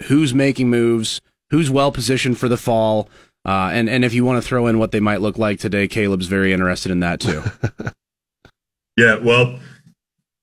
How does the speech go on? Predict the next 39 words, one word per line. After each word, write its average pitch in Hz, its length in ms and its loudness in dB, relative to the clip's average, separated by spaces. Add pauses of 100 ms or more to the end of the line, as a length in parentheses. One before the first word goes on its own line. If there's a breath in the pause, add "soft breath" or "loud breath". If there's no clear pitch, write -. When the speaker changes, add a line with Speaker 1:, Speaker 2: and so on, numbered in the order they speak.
Speaker 2:
uh, 120 480 2 (200)
Anthony 143 340 4
Grant 123 280 0
came 123 140 0
up 117 120 -2
and 101 100 0
talked 117 280 0
with 110 80 2
us 101 280 0
at 92 80 -2
the 95 60 -4
beginning 104 420 4
of 95 120 2
the 95 80 2
week, 95 500 2 (160)
and 92 540 4 (560)
he 113 160 0
walked 110 520 0
by, 92 580 2 (540)
and 87 440 4 (420)
Sipple 95 460 2
wa-, 87 280 2 (220)
like, 90 400 0 (140)
literally 107 480 4
the 90 100 4
story 98 240 2
that 90 100 0
Sipple 90 280 -2
wrote 87 220 0
was, 82 120 -2
like, 82 260 0
Anthony 95 380 2
Grant 90 340 2
was 87 100 -6
born 87 340 0
to 85 60 0
play 87 200 -2
running 80 320 2
back. 71 380 -4